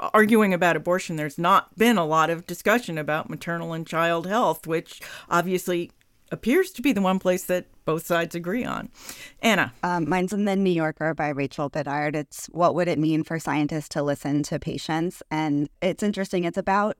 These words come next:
Speaker 2: two Yale researchers who are, uh, doing a long covid study. But it's unique in the sense that when the C D C or anyone else does a long covid study, they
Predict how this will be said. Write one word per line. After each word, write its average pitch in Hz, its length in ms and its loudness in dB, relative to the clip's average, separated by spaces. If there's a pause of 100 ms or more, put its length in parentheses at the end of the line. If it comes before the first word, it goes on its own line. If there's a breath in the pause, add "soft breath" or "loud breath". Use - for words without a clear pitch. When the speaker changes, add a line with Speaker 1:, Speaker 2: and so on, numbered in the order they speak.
Speaker 2:
two 196 640 -2
Yale 160 360 2
researchers 143 880 -6
who 151 440 0
are, 139 560 -2
uh, 147 140 0
doing 160 280 0
a 151 100 0
long 143 280 -2
covid 147 460 -4
study. 147 480 -4 (380)
But 170 120 2
it's - 180 -4
unique 208 340 2
in 190 120 0
the 180 120 -2
sense 170 340 -4
that 156 480 -2
when 160 580 0
the 185 80 -4
C 202 160 0
D 180 100 0
C 170 320 -2
or - 220 -2
anyone 156 340 2
else 156 160 -4
does 147 180 -2
a 160 60 0
long 143 240 -2
covid 196 340 -2
study, 156 320 -2
they 147 300 -4